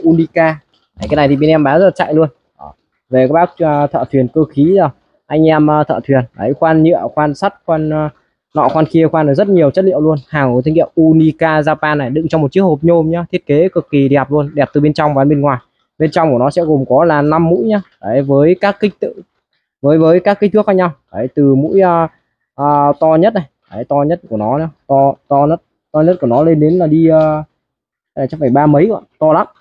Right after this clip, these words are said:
Đó, rồi là những cái mũi, à, vừa vừa này, nhỏ này.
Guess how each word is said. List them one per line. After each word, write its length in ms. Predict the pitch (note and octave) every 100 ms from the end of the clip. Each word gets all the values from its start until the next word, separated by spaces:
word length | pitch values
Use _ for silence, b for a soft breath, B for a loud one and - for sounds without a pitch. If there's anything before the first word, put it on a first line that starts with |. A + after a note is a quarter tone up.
| _ -
Đó, 320 | A#2 D3 D#3+
rồi 220 | D3 C#3
là 200 | C3+ B2+ - _ _ _ _
những 140 | D3
cái 120 | F3 F3+
mũi, 180 | - G#3+
à, 160 | F#3+
vừa 200 | D#3+ D3+
vừa 340 | C3 C#3+ C#3+ C#3
này, 180 | B2+ _ _ _ _ _ _ _ _ _ _ _ _
nhỏ 300 | B2 A#2 A#2
này. 120 | C#3+